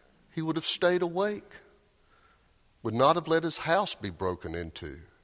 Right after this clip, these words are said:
Therefore, you must also be ready, for the Son of Man is coming at an unexpected hour. So always be ready.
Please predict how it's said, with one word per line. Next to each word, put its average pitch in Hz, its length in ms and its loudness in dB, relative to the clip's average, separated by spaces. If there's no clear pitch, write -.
Therefore, 175 400 4
you 196 180 -6
must 196 280 2
also 196 460 2
be 110 200 -4
ready, 113 400 2
for 147 140 0
the 131 100 2
Son 214 340 4
of 220 140 -2
Man 127 400 2
is 127 160 -2
coming 113 580 0
at 113 80 -4
an 101 220 -2
unexpected 113 920 -4
hour. 78 520 -10
So - 340 -6
always 117 640 -4
be 92 180 -14
ready. 87 220 -16